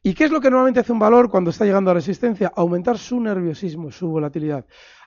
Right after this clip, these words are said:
Hasta hoy no lo había hecho. Bueno, pues la sesión de hoy efectivamente ya lo ha hecho. Ha empezado a estar más nervioso. Luego,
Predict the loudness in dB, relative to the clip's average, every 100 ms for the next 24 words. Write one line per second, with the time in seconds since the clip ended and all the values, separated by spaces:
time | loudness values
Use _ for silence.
0 | -2 -2 4 4 6 4 2 6 6 6
1 | 4 2 -2 -4 -2 0 0 -2 -4 -2
2 | 0 2 0 -2 -6 -4 -4 -2 0 -2
3 | -4 -4 0 2 4 2 2 -4 -10 -16
4 | -10 -8 -4 -2 0 -2 -2 -4 -2 -4
5 | -4 -6 -8 -10 -14 -14 -2 4 6 6